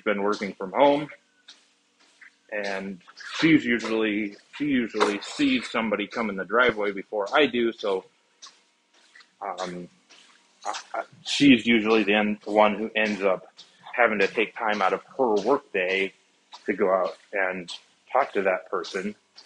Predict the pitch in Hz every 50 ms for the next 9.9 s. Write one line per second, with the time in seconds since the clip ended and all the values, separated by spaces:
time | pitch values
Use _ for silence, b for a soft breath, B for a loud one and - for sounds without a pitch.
0 | _ _ _ _ _ _ _ _ _ _ - - - 95 92 95 95 92 90 92
1 | 90 90 - 101 98 92 95 98 101 101 101 101 98 98 98 - - _ _ _
2 | _ _ _ _ - - - - _ _ _ _ _ _ _ - - - - -
3 | _ - 107 98 95 90 90 92 87 - - _ _ _ _ _ - 107 107 107
4 | 104 - - - - 110 95 - 127 110 - - 147 139 - 143 135 120 123 127
5 | 120 - - 131 131 147 147 - - - 113 107 101 - - - 139 139 131 107
6 | 107 110 120 123 117 - 117 104 104 101 98 104 107 110 110 98 95 - - -
7 | 113 110 110 95 87 87 98 107 107 104 104 101 92 - - - _ _ _ -
8 | 95 98 110 113 113 110 107 101 113 123 - - - 165 190 175 120 104 107 110
9 | 110 - 104 104 - - 110 101 - - 117 113 113 110 110 110 104